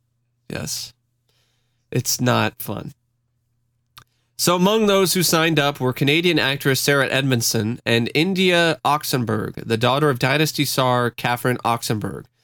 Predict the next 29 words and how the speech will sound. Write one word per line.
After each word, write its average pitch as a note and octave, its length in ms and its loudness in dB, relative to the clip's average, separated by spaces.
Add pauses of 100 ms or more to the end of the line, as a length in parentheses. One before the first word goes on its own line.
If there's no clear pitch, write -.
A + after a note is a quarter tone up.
(840)
Only F3+ 240 4
once E3+ 340 2
the G3+ 100 2
women E3+ 460 2 (260)
had C#3 100 0
handed D3+ 340 4
over C#3+ 520 2
the B2 320 0
collateral C3 760 0 (1040)
that C3+ 320 2
they D3 140 4
were C#3 180 2
told B2 580 2 (360)
they B2+ 140 4
were B2+ 140 4
now B2+ 260 2
a A2 60 2
slave. C3 580 0 (840)
Subservient F#3+ 720 2
to E3+ 100 2
another D#3+ 300 4
slave B2 560 2 (340)
who C3 120 2
is B2 140 2
now B2 220 2
their A#2 160 2
master, B2 600 0
prosecutors A2+ 680 -2
say. F2+ 300 -4